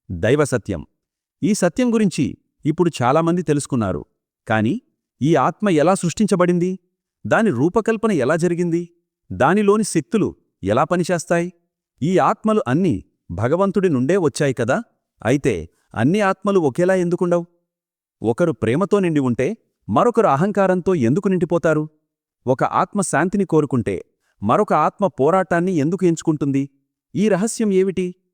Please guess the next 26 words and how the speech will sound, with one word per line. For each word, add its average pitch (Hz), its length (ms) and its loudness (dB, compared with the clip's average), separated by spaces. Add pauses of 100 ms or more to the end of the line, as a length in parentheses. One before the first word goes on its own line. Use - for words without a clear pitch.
(220)
ఎవరు 131 320 2
ఈ 240 140 2
ఆత్మను 185 400 0
రూపొందించారు? 165 840 0 (400)
ఎందుకు 214 360 2
ఇలా 160 260 2
రూపొందించారు? 175 760 0 (600)
వేదాలు 190 680 2
ఒక 139 140 0
అద్భుతమైన 175 520 2
సత్యాన్ని 139 440 0
వెల్లడిస్తున్నాయి. 117 720 -2 (440)
ఆత్మ 185 320 0
కేవలం 185 500 0 (200)
ఒక 143 160 0
చిన్న 175 340 0 (140)
చైతన్య 190 360 0
స్ఫులింగం 160 460 0
కాదు, 104 380 0 (400)
అది 135 140 2
బ్రహ్మాండాన్ని 185 680 2
మించిన 160 300 0
అద్భుత 143 340 0
నిర్మాణం. 127 500 -2 (520)
ఈ 170 140 2
వీడియోలో 190 560 0